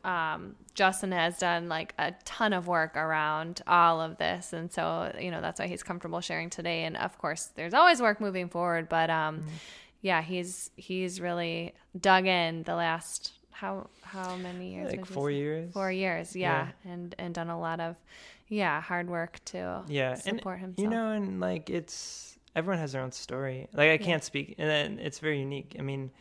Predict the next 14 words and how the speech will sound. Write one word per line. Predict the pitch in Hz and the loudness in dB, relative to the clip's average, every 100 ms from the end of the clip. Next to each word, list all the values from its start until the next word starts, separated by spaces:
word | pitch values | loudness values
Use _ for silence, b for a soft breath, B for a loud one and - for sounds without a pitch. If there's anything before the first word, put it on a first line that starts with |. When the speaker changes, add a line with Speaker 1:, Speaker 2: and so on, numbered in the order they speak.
| B | B
Speaker 1:
Mm. | 190 185 - | -12 -12 -4
Speaker 2:
can't | 156 143 | -4 -2
speak | 156 139 | -4 0
to | |
everyone, | 135 135 131 131 | 0 0 -2 -2
and, | 123 127 131 - - - | -4 -6 -8 -12 -16 -12
I | 147 | -4
mean, | 147 143 | 0 2
obviously | 135 139 151 | 2 2 -2
there's | 139 131 | -2 -4
varying | 127 131 135 | -4 -6 -6
degrees | 135 - 143 151 | -8 -10 -10 -8
of | 156 | -8
this, | 190 202 - | -10 -10 -16